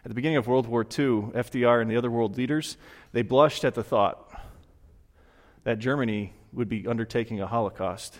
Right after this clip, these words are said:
Do you know why? They said, "No, that's not possible."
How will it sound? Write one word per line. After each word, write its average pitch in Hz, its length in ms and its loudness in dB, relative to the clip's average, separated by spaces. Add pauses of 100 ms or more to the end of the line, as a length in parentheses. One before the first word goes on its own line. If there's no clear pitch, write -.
Do - 60 -14
you 117 60 -4
know 107 80 -2
why? 135 280 0 (1200)
They 117 80 -6
said, 117 200 -2
"No, 120 200 -2 (300)
that's - 220 -6
not - 160 -10
possible." - 520 -16